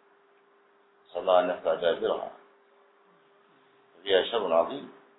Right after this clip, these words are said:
كسحرة فرعون في ترويج الباطل والعياذ بالله، حتى أن المرأة والله ربما دخل محلا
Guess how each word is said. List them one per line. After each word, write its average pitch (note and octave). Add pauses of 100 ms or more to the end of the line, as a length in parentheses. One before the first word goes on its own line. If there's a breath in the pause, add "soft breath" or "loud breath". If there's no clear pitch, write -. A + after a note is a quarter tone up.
(640)
كسحرة A2+
فرعون A2+ (1120)
في F#2
ترويج G2+
الباطل F2
والعياذ D#2
بالله، - (580)
حتى -
أن G2+
المرأة G#2+
والله G#2+ (760)
ربما G#2+
دخل A2
محلا F2+